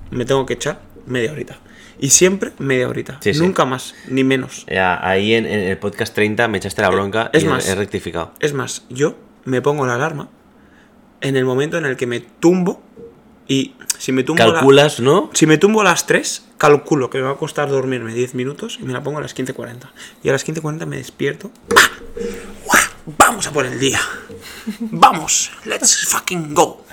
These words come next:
Speaker 2: Ya, en
Speaker 1: Me,
Speaker 2: eso hay facts,
Speaker 1: me
Speaker 2: ¿eh?
Speaker 1: despierto,
Speaker 2: ¿Por qué?
Speaker 1: me despierto y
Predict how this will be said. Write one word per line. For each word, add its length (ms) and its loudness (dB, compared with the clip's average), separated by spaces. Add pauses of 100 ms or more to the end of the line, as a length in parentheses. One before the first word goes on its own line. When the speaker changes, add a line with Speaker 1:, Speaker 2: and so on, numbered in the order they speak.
(960)
Speaker 2:
Ya, 180 4
en 80 2
Speaker 1:
Me, 60 2
Speaker 2:
eso 140 4
hay 80 10
facts, 260 6
Speaker 1:
me 60 8
Speaker 2:
¿eh? 40 8
Speaker 1:
despierto, 560 4
Speaker 2:
¿Por 160 2
qué? 300 -4
Speaker 1:
me 140 -2
despierto 500 0 (600)
y 180 -4